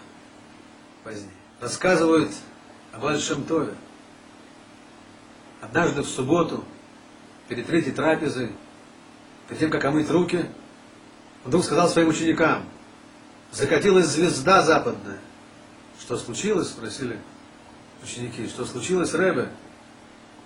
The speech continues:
«Ушел из земной жизни Ор Ахаим», —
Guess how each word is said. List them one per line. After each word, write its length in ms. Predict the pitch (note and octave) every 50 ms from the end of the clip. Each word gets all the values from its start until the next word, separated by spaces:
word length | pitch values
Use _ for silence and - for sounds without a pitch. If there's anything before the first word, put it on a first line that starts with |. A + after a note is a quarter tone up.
| - - - - - - - - -
«Ушел 300 | - - - F3 F3+ F3+
из 120 | D#3+ C#3 -
земной 320 | D3 D3+ D3+ D3 C#3+ C3
жизни 500 | B2 D3+ F#3 F#3 E3 E3 F3 - - D3 - - - - - - - - - - - - - - - - - - - - - - - - - - - - - - -
Ор 320 | D3 D#3+ E3 D#3+ D3 - - - - - - - - - - - - -
Ахаим», — 500 | - - - - C3 C#3+ D#3+ D3 - -